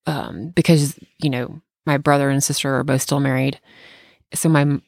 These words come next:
mother and stepfather will come with, to be with me to give Lita and Marlo more holiday support, if that,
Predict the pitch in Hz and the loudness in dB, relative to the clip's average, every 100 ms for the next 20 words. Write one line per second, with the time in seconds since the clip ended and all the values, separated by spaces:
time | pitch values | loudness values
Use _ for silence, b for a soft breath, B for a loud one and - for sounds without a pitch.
0 | - 151 147 147 139 - 151 151 147 139 | 0 2 4 2 0 -2 0 0 0 0
1 | 160 139 - _ - - _ - - 143 | 2 0 -2 _ -8 -8 _ -8 -2 0
2 | 151 143 147 143 139 135 135 - - - | 0 0 0 0 0 -2 -6 -8 -10 -2
3 | 147 147 147 143 143 - _ _ - 170 | 2 2 2 -2 -6 -10 _ _ -2 2
4 | 165 156 151 143 147 151 151 147 135 151 | 4 4 2 2 0 2 2 2 2 2
5 | 151 135 139 139 - _ - - 156 139 | 2 4 2 0 -6 _ -12 -2 0 0
6 | 131 139 151 - 135 - - _ _ _ | -2 -2 -4 -4 -4 -6 -12 _ _ _
7 | _ 156 - 147 | _ -6 -2 -2